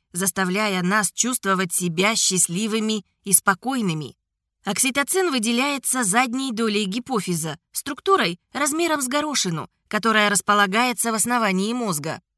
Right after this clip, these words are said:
Окситоцин известен как гормон объятий или гормон любви, потому что он высвобождается, когда мы обнимаемся или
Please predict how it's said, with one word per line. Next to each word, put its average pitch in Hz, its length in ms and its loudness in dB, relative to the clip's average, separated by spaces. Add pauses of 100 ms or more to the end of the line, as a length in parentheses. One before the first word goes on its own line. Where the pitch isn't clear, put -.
(300)
Окситоцин 254 680 0
известен 254 520 -2
как 254 320 2 (240)
гормон 214 400 2
объятий 214 680 -4
или 226 400 -2 (180)
гормон 202 540 2
любви, 196 520 -2 (300)
потому 202 260 0
что 202 200 2
он 214 180 2
высвобождается, 190 880 0
когда 190 320 0
мы 240 120 2
обнимаемся 220 840 -2
или 285 400 -6